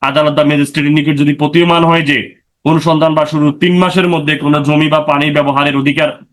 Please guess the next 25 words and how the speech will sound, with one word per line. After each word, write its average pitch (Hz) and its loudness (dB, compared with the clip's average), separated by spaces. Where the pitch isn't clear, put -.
প্রয়োগ 151 2
করা 147 0
হলে 147 2
আগের 147 0
মৌসুমে 160 0
তা 139 -4
ব্যবহার 151 0
না 143 0
হলে 160 -2
এরূপ 151 -2
আদেশ 151 0
দেওয়া 143 0
যাবে 123 0
না। 165 0
পরবর্তীকালে 147 -2
উপযুক্ত 135 -4
ইখতিয়ার 135 -2
সম্পন্ন 139 2
কোনো 143 0
দেওয়ানি 135 0
আদালতে 156 0
প্রদত্ত 143 0
সিদ্ধান্ত 131 -2
আদেশ 143 -2
হবে। 95 -4